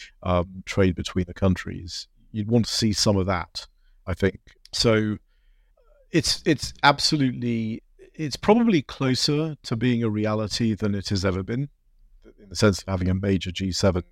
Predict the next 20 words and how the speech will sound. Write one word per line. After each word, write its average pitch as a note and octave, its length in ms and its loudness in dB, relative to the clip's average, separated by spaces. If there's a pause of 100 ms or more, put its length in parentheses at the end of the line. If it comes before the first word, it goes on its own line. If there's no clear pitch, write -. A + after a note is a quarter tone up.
(120)
country F#2 580 -4 (460)
concluding G2 540 0
a F2 40 0
serious F#2 560 0
comprehensive F#2 640 -2
deal F#2 360 -2 (420)
with G2 180 0
India. F#2 440 0 (360)
And A2+ 140 2
it, A#2+ 140 -2
it A#2+ 240 -4
comes A#2+ 280 2
at G#2+ 100 2
a G2+ 60 4
time F#2+ 600 0
that G2 120 0
is F#2 200 -4
absolutely F#2 600 -4
crucial E2+ 640 -4
for F2 320 -12